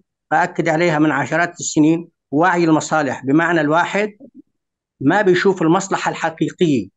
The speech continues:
سواء على الصعيد العام للوطن ومصلحته المشروعة ضمن هذا الأمر. لذلك أنا عندما يتحدث البعض عن أولياء الدم بقول جيد وحق، لكن أين أولياء المستقبل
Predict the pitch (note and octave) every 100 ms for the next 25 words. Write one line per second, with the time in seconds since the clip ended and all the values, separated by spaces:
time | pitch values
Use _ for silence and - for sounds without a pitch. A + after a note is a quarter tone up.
0 | _ _ _ - D3+ D3+ F3+ F#3+ F#3+ -
1 | E3 E3+ D#3 E3+ E3+ F3 F3 F3 F3+ F3+
2 | G3+ D#3 D3 G#3+ A#3 - E3+ D#3+ D#3+ F3
3 | D3+ D#3 D#3+ C#3+ C#3+ C#3+ B2+ G#2+ - _
4 | _ _ _ _ _ _ - C#3 F#3 G#3
5 | G3+ G3 F#3 F3 F3+ F3 E3+ E3+ E3+ -
6 | F#3 E3 - D#3+ F3+ E3 D#3 D#3+ D3+ D#3
7 | E3+ D#3+ D#3 _ _ _ _ B2+ B2+ E3+
8 | F#3+ G3+ - _ _ _ _ - - _
9 | _ _ - F3 F3+ F3 F3+ C3+ - -
10 | _ D3+ - F#3 - - _ _ - D3+
11 | E3+ E3 F#3+ G3+ E3+ E3 F3+ E3+ D#3+ D3
12 | - - B2+ G2